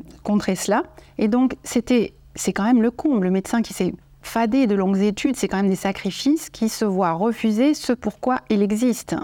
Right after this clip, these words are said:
C'est quand même délirant. Et je pense qu'on va pas s'arrêter là, puisque de plus en plus, on va demander au médecin d'exercer, de pratiquer des choses qu'il sait être néfastes pour son patient. Pour-, pourquoi ?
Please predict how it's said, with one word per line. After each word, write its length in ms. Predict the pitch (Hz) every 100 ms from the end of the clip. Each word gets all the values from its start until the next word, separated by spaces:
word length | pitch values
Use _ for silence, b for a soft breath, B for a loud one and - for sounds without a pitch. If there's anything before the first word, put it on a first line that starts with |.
| -
C'est 300 | - - 196
quand 100 | 196
même 140 | 233
délirant. 400 | 185 202 196 190 - - -
Et 220 | 220 - -
je 120 | 214
pense 300 | 208 269 -
qu'on 120 | 233
va 100 | 208
pas 140 | 196 277
s'arrêter 360 | 233 226 233
là, 200 | 202 180 B B B
puisque 240 | - - 208 - _
de 100 | 202
plus 360 | 208 - 294 330
en 100 | 247
plus, 420 | - 202 277 - -
on 100 | 208
va 140 | 202
demander 440 | 196 208 214 202 196
au 80 | 185
médecin 440 | 175 170 - 269 381
d'exercer, 880 | 175 202 220 208 220 - - 226 196 B B B B B B -
de 100 | 175
pratiquer 460 | 175 220 220 208 196
des 100 | 180
choses 380 | - 254 311 -
qu'il 240 | - 226
sait 380 | - - 349 -
être 300 | 214 208 196
néfastes 840 | 190 208 240 - 247 277 254 - 175 - - - - -
pour 220 | 214 196
son 160 | - 233
patient. 480 | 214 - - 190 190 - - - B B B B B B - - - - - -
Pour-, 140 | 208
pourquoi ? 600 | 202 - 214 - 226 -